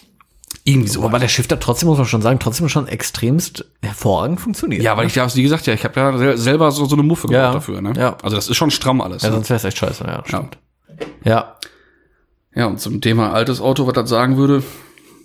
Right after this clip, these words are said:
Speaker 1: also der Mika hat's mir ja klar gezeigt, ne? Der hat's ja im Prinzip durch seine Taten gesagt.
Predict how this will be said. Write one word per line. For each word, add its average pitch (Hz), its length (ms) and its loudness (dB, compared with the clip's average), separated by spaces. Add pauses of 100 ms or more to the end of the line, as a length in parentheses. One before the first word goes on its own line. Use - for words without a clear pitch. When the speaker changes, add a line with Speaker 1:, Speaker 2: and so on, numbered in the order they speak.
(720)
Speaker 1:
also 101 160 -4
der 104 140 0
Mika 113 260 0
hat's 113 160 0
mir 113 120 4
ja 110 60 2
klar 113 220 0
gezeigt, 104 500 -2
ne? 104 160 -4 (380)
Der - 80 -2
hat's 131 160 -2
ja 117 80 2
im 107 80 0
Prinzip 107 220 -4
durch 104 120 -2
seine 107 220 0
Taten 117 320 0
gesagt. - 480 -4